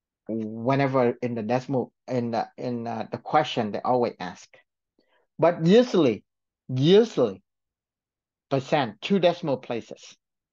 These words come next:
Look like, um, look like cents, right? One hundred, uh, um, one hundred becomes a hundred cents. One hundred cent. Look like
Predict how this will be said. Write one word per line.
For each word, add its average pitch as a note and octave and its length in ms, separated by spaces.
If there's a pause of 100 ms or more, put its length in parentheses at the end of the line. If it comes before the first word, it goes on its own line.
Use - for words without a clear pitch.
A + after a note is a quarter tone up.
(760)
Look F3 200
like, B2 520
um, A2+ 560 (160)
look D3 240
like C#3 160
cents, - 600
right? C#3 300 (140)
One C3+ 260
hundred, C#3+ 340
uh, A2 200
um, A#2+ 240
one C3+ 280
hundred D3 400
becomes A2 560 (920)
a B2+ 80
hundred D#3+ 420
cents. - 500 (640)
One C3+ 220
hundred C#3+ 260
cent. - 300
Look E3 180
like A2+ 340